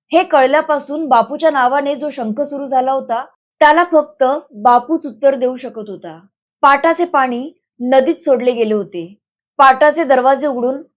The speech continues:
बापूनेच ते सोडले असे सगळ्यांचे म्हणणे होते. पावसाचे पाणी जायला पाटाला दरवाजे केले आहेत हे नुसते सांगण्यासाठी आहे, खरे कारण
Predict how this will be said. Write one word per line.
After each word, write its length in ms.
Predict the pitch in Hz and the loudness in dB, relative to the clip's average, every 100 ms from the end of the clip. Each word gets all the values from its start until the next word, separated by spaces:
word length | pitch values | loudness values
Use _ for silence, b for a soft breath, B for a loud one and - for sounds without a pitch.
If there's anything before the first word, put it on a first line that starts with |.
| - | -4
बापूनेच 640 | 208 247 247 330 349 349 | 2 2 2 -2 -2 -4
ते 80 | 320 | -6
सोडले 420 | 302 262 226 262 294 | -4 -4 -4 -8 -8
असे 240 | - 226 302 | -8 -8 -8
सगळ्यांचे 420 | 269 220 233 220 | -6 -6 -6 -8
म्हणणे 320 | 247 214 196 | -8 -6 -6
होते. 440 | 196 165 170 160 _ _ _ - | -10 -12 -16 -16 _ _ _ 0
पावसाचे 480 | 240 240 302 294 | 0 2 0 -2
पाणी 360 | 330 254 240 277 | -2 0 0 -2
जायला 280 | 269 262 269 | -2 0 0
पाटाला 420 | 269 233 240 254 | 0 -2 -2 -4
दरवाजे 420 | 240 226 226 226 | -4 -2 -2 -2
केले 240 | 247 240 247 | -6 -4 -2
आहेत 320 | 247 220 254 - _ _ _ - | -2 -4 -8 -14 _ _ _ -2
हे 100 | 339 | -2
नुसते 380 | 277 - 311 | -2 -4 -4
सांगण्यासाठी 600 | 320 254 214 240 254 214 254 | -2 -2 -2 -2 -2 -4 -2
आहे, 340 | 202 175 165 - _ _ _ - | -4 -6 -12 -16 _ _ _ -2
खरे 260 | 262 277 | 2 2
कारण 360 | 330 277 262 | 4 2 2